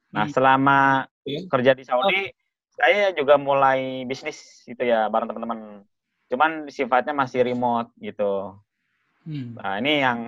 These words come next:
Speaker 1: saya pakai ini Java T Automation ya, sesu-, sesuai background dan baju saya gitu ya. Jadi emang settingannya udah pas nih, karena temanya bisnis kan gitu. Nah, dua ribu tiga belas Java T didirikan bareng teman-teman U I, satu angkatan,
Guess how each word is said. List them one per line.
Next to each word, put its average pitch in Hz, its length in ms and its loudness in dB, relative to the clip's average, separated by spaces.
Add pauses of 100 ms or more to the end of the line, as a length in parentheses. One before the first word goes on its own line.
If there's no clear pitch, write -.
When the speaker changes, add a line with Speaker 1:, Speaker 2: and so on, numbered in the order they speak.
Speaker 1:
saya 117 160 0
pakai 117 240 0
ini 151 80 -2
Java 127 320 2
T 120 80 4
Automation 117 560 0
ya, 156 80 -2 (160)
sesu-, 113 240 -12
sesuai 110 320 -4
background 110 400 -2
dan 110 80 -2
baju 104 240 -2
saya 110 320 2
gitu 110 160 -4
ya. 113 160 0 (300)
Jadi 113 160 -2
emang 135 240 0
settingannya 123 400 -2
udah 131 160 2
pas 151 160 4
nih, 147 240 -4 (320)
karena 127 240 -4
temanya 123 640 0 (400)
bisnis 131 320 -6
kan 123 240 0 (160)
gitu. 101 320 -4 (560)
Nah, 151 240 6
dua 143 240 6
ribu 143 80 -2
tiga 147 240 4
belas 185 320 6
Java 147 240 4
T 165 160 -2
didirikan 139 720 2 (240)
bareng 143 320 4
teman-teman 131 320 -2
U 123 160 -4
I, 113 400 -2
satu 110 320 -4
angkatan, 104 640 -4